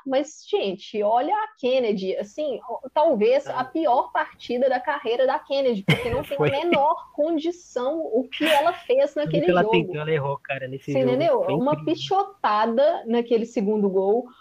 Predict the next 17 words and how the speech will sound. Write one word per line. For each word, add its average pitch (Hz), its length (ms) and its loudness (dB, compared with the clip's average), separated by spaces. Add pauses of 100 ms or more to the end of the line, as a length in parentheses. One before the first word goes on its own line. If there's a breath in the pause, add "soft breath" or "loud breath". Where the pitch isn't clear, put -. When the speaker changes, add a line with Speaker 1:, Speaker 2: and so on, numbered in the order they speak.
(120 loud breath)
Speaker 1:
O, 240 1400 2
o 202 100 -8
quarto 262 380 0
gol, 240 500 2
que - 120 -20
foi 220 180 2
o, 202 460 2
o 202 40 0
gol, 196 280 0
o 196 40 -2
segundo 208 360 -4
gol 196 160 2
da 180 120 2
Lloyd 180 380 0
na 185 80 -4
partida, 208 720 -2 (320)
assim, 262 480 -4